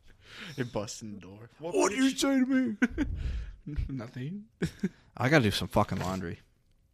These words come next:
Speaker 1: Yeah, you should probably do that before we go on a week-long trip.
Speaker 2: Yeah.
Speaker 1: Don't wanna run out of <laughs>
Speaker 2: <laughs>
Speaker 1: grounds.
Speaker 2: Don't
Speaker 1: H-,
Speaker 2: wanna run out of
Speaker 1: H today
Speaker 2: grounds.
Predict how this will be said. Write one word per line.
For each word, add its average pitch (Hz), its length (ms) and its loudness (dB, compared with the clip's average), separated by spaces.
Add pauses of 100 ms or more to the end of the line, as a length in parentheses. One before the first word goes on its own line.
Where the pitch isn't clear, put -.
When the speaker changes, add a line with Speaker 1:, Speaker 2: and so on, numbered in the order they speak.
(1200)
Speaker 1:
Yeah, 113 140 -4
you 117 80 -2
should - 100 -12
probably 127 180 4
do 120 60 4
that 117 160 2
before 120 160 0
we 113 80 0
go 113 160 0
on 110 80 -2
a 107 220 -6 (280)
week-long 110 400 -6
trip. 113 260 -4 (140)
Speaker 2:
Yeah. 82 280 -4 (920)
Speaker 1:
Don't 117 120 0
wanna 117 180 0
run 113 180 10
out - 80 12 (140)
of 185 400 12
<laughs> - 0 -
Speaker 2:
<laughs> - 0 -
Speaker 1:
grounds. 180 480 6 (1300)
Speaker 2:
Don't 120 100 6
Speaker 1:
H-, 113 40 6
Speaker 2:
wanna 110 200 6
run 107 180 6
out 104 60 6
of 98 60 4
Speaker 1:
H 101 100 2
today 101 220 6
Speaker 2:
grounds. 107 280 6